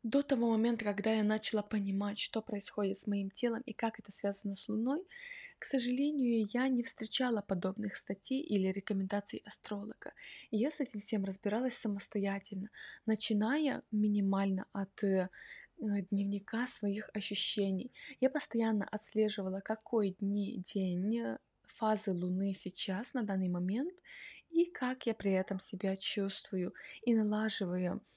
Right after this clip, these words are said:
эти дневники месяц на месяц, я находила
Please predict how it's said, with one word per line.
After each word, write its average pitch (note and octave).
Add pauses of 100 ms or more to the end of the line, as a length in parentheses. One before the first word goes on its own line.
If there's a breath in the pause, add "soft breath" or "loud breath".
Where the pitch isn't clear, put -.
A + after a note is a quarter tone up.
(300 soft breath)
эти G3+
дневники G#3+
месяц G3+
на G3
месяц, G#3
я F#3+
находила G3+